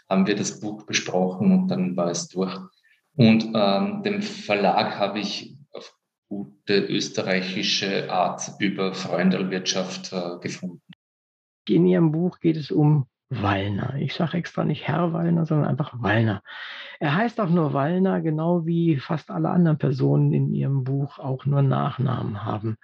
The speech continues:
Speaker 2: Wollten Sie uns, beziehungsweise den Lesern, damit wirklich eine Botschaft senden?
Speaker 1: Eigentlich nicht. Ich habe gefunden, dass er,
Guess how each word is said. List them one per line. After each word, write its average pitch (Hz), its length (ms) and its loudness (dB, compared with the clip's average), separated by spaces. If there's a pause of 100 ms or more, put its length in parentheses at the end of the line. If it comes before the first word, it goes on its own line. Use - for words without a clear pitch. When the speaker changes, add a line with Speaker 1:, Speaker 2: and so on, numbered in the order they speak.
(280)
Speaker 2:
Wollten 202 600 -2
Sie 226 200 2
uns, 214 540 2
beziehungsweise 135 420 -2
den 131 100 4
Lesern, 156 680 4 (380)
damit 170 320 0
wirklich 175 360 -4
eine 165 220 0
Botschaft - 560 0
senden? 110 440 -10 (2250)
Speaker 1:
Eigentlich 127 380 6
nicht. - 460 -6 (1500)
Ich - 240 4
habe - 300 -2
gefunden, - 500 -4
dass 95 240 -2
er, 98 120 0